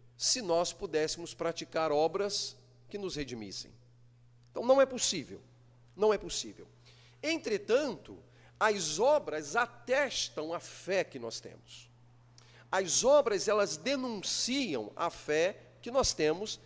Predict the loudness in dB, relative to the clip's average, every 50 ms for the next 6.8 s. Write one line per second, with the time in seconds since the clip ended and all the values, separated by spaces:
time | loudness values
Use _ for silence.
0 | -20 -12 -2 0 0 2 2 0 -2 -2 -2 -4 -4 -4 -4 -4 -4 -4 -4 -6
1 | -10 -16 -20 -20 -20 -20 -20 -20 -20 -20 -18 -16 -16 -16 -8 -2 0 2 2 2
2 | 2 2 0 -2 0 2 4 4 4 6 6 6 6 6 6 4 0 -2 -4 -6
3 | -12 -20 -20 -20 -2 4 4 6 6 4 2 0 0 2 2 2 2 0 -2 -4
4 | -6 -10 -10 -4 -4 -4 -4 -4 -6 -2 -2 -2 0 -2 -4 -2 -2 0 2 2
5 | 0 0 0 -4 -4 0 0 0 0 0 -4 -6 -6 -2 2 4 4 4 4 2
6 | 2 -2 -2 -2 -2 2 2 4 4 2 0 -2 -8 -12 -14